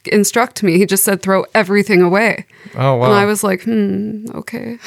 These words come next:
Speaker 1: <laughs>
Speaker 2: Even,
Speaker 1: So
Speaker 2: like, photo albums and stuff like that? Or
Speaker 1: There weren't a lot of, he took, so he made me meet him there the first day.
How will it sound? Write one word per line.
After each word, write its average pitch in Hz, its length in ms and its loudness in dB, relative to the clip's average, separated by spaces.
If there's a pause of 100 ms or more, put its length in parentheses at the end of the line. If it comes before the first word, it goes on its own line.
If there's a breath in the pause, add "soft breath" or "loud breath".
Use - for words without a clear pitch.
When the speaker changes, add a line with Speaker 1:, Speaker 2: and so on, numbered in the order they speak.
(140)
Speaker 1:
<laughs> - 220 -20
Speaker 2:
Even, 175 240 2
Speaker 1:
So 185 40 0
Speaker 2:
like, 165 220 0
photo 156 380 2
albums 170 500 2
and 156 80 0
stuff 156 200 -4
like 151 140 -2
that? 175 340 -2
Or 117 120 -4
Speaker 1:
There 277 280 0
weren't 277 220 4
a 302 40 4
lot 269 220 4
of, 233 80 -4
he - 240 -4
took, 269 480 -6 (100)
so 247 220 2
he 269 400 -4 (600)
made 240 260 2
me 247 160 4
meet 214 240 4
him 214 200 4
there 185 180 2
the 180 80 -6
first 175 360 -2
day. 190 300 -2